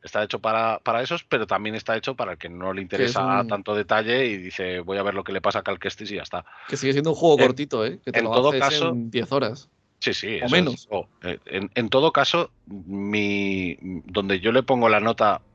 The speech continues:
Speaker 1: más que salientable, eh, aparte de, de en el combate y en la narrativa, que para mí son las, los dos puntales del juego,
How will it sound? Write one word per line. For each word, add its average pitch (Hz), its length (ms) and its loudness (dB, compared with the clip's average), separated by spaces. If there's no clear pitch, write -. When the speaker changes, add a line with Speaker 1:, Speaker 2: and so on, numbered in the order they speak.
Speaker 1:
más 113 360 2
que 117 100 -4
salientable, 98 800 -4
eh, 95 220 -4
aparte 104 400 0
de, 101 280 0
de 98 140 -4
en 98 60 -4
el 95 140 -6
combate 95 720 -4
y 92 220 -6
en 92 100 -4
la 92 100 0
narrativa, 90 580 -2
que 95 120 -8
para 87 200 2
mí 101 80 -2
son 90 220 -2
las, 85 260 -4
los 90 180 -4
dos 98 140 -4
puntales 92 380 -6
del 87 100 -6
juego, 113 400 -2